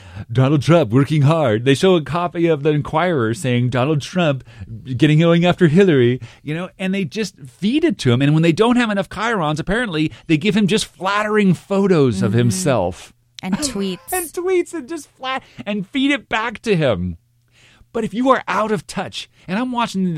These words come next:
Speaker 1: the, the, the, the cables, and I'm watching one Republican after the other saying this will be a political disaster, 'cause they bring in,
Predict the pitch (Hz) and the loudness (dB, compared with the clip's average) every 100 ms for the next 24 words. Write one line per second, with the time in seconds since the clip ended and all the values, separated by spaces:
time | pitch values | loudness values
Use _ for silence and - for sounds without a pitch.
0 | 131 135 127 147 156 156 151 147 151 196 | -2 -4 -4 -14 -16 -14 -12 -8 -4 -4
1 | 202 131 - - - 165 175 202 190 180 | 0 -2 -4 -18 -14 -12 -10 -4 0 0
2 | 185 294 302 208 170 - 247 240 220 165 | 0 -2 -2 -2 -2 -4 -8 -2 -2 -2
3 | 135 135 143 139 143 190 214 127 113 - | -6 -6 -6 -4 -4 -4 -4 -4 -6 -12
4 | - 196 190 185 147 285 - 196 214 156 | -8 -2 0 0 0 -2 -2 -2 -2 0
5 | 233 247 226 - 208 208 180 143 156 139 | -2 -2 -4 0 0 0 -4 -4 -6 -8
6 | 110 98 120 185 165 254 302 | -8 -8 -4 -4 -4 -4 -4